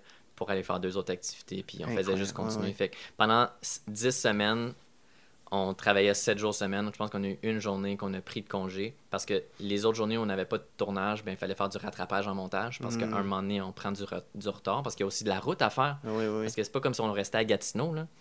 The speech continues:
Speaker 2: Ouais.
Speaker 1: Nous, on a, on est allé jusqu'à Percé en Gaspésie. On a fait douze régions, euh, de la province. Fait que c'était, euh, c'était l'armée, mais c'est grâce à ce projet-là que la qualité de nos vidéos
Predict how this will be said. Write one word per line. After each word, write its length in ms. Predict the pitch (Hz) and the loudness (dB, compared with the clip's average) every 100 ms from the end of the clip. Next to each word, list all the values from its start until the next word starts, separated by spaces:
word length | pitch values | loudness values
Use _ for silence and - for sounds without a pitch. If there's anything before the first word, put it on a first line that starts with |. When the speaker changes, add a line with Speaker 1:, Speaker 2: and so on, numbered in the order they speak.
| 120 | -6
Speaker 2:
Ouais. 160 | 113 | -2
Speaker 1:
Nous, 100 | 120 | 2
on 160 | 127 107 | 4 6
a, 140 | 98 | 4
on 160 | 90 98 | 4 2
est 100 | 98 | 2
allé 160 | 101 117 | 2 2
jusqu'à 320 | 120 - 98 | 0 0 -2
Percé 420 | - 98 - 127 | 0 -2 -2 -2
en 80 | 113 | 0
Gaspésie. 760 | 101 - - 95 104 127 127 98 | 0 0 -4 -6 -4 -2 -2 -2
On 80 | 95 | -2
a 40 | |
fait 140 | 98 107 | -2 -2
douze 320 | 107 131 117 | 0 0 2
régions, 540 | 107 98 104 113 107 | 2 2 0 0 0
euh, 80 | 95 | -2
de 60 | 95 | -2
la 100 | 104 | -4
province. 420 | 98 92 117 135 | -4 -4 -4 -4
Fait 160 | - 95 | -2 -2
que 120 | - - - - | -4 -16 -18 -12
c'était, 280 | - - 98 | -6 4 6
euh, 320 | 90 90 87 | 6 4 2
c'était 220 | 82 - 117 | 4 8 10
l'armée, 440 | 117 117 123 139 | 10 10 4 4
mais 240 | 120 107 - - - | 4 2 0 -14 -12
c'est 220 | - 117 | 0 2
grâce 340 | 104 107 120 123 | 6 10 10 10
à 80 | 117 | 4
ce 80 | |
projet-là 600 | - 113 107 104 101 107 110 | 4 4 6 8 8 6 4
que 480 | - 110 104 101 98 | 2 2 6 8 8
la 120 | 95 | 4
qualité 420 | - 107 101 110 | 2 0 2 -2
de 60 | 107 | 0
nos 160 | 101 | 0
vidéos 600 | 95 98 95 98 104 101 | -2 -4 0 2 2 0